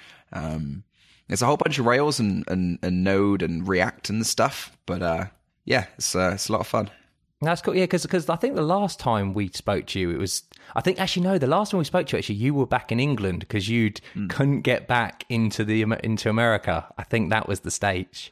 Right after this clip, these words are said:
Speaker 1: Oh, yeah, okay. So, uh, the last time I spoke to you then must have been kind of before the last job. So <laughs> while I've been in New York, I've had three different jobs. Um, the first startup was about eighteen months. Um, they went bankrupt and I got kicked out of the country.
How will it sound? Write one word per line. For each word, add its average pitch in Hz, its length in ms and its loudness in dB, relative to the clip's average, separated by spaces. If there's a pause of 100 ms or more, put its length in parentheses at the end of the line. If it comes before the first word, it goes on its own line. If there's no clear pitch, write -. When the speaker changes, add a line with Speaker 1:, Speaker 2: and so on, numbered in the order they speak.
Speaker 1:
Oh, 156 220 4
yeah, 156 220 4
okay. 95 260 -2
So, 113 320 0
uh, 101 160 2
the 113 100 0
last 139 220 0
time 120 140 2
I 120 100 2
spoke 107 240 -2
to - 120 -6
you 98 40 -2
then 98 200 0
must 101 220 -4
have 95 80 -8
been 98 240 -2
kind 101 160 -2
of 98 100 -4
before 101 320 -2
the 92 80 0
last 101 300 0
job. 85 220 -6
So 101 180 -2
<laughs> 190 160 2
while 151 180 2
I've 170 120 2
been 165 120 2
in 151 80 4
New 135 120 4
York, 107 260 2
I've 92 100 -4
had 98 140 -2
three 131 240 -2
different 117 260 -2
jobs. 87 400 -2
Um, 90 220 0
the 92 80 -2
first 127 300 0
startup 131 420 0
was 117 140 0
about 98 200 2
eighteen 101 360 2
months. 101 320 -2 (240)
Um, 90 460 0
they 101 160 4
went 98 280 0
bankrupt 95 460 0
and 95 100 2
I 98 40 2
got 87 120 0
kicked - 220 -2
out 87 40 4
of - 40 -2
the 90 60 -4
country. 95 360 -2